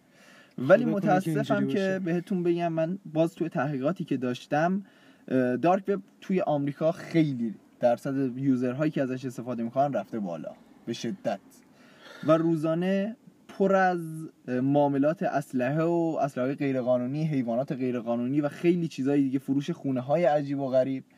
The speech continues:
Speaker 1: تو این سایت، اه، به قول معروف انجام می‌شه.
Speaker 2: خونه‌های عجیب و غریب؟
Speaker 1: آره. یه سری خونه‌های، ام، تخلی-، خالی، خالی شده است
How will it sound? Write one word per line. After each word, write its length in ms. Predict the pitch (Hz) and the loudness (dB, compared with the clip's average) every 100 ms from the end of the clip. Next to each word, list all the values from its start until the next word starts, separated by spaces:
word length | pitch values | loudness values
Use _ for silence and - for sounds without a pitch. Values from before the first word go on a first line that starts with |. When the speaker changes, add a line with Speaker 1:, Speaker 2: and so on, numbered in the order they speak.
| - - _ | -20 -20 _
Speaker 1:
تو 100 | 180 | 2
این 120 | 185 | 2
سایت، 520 | 190 180 180 - - _ - | 2 -2 -2 -6 -20 _ -4
اه، 260 | 123 117 | -2 0
به 100 | 107 | -2
قول 180 | 113 139 | -2 0
معروف 320 | 139 123 139 | 0 -2 -2
انجام 420 | - 120 113 120 98 | -4 -4 -2 -4 -4
می‌شه. 260 | 92 - - _ | -8 -12 -20 _
Speaker 2:
خونه‌های 480 | - 131 117 143 185 | -8 -6 -4 -4 -4
عجیب 220 | 104 104 | -4 -10
و 60 | 107 | 0
غریب؟ 100 | 143 | 2
Speaker 1:
آره. 240 | 131 185 - _ _ _ _ _ | 2 -4 -12 _ _ _ _ _
یه 100 | 170 | 0
سری 180 | 202 180 | 2 -2
خونه‌های، 720 | - 147 147 151 160 151 147 | -4 -4 -2 0 0 -2 -6
ام، 880 | 147 - - 120 113 107 107 104 110 - - _ _ _ _ _ _ _ _ _ - | -8 -16 -18 -12 -10 -8 -8 -8 -12 -16 -20 _ _ _ _ _ _ _ _ _ -16
تخلی-، 400 | - 131 - 135 | -8 -8 -4 -4
خالی، 440 | 127 143 127 127 147 | -2 0 0 -2 -8
خالی 420 | - 143 135 131 | 0 2 2 -2
شده 260 | - 131 143 | -6 4 6
است 280 | 175 202 | 6 2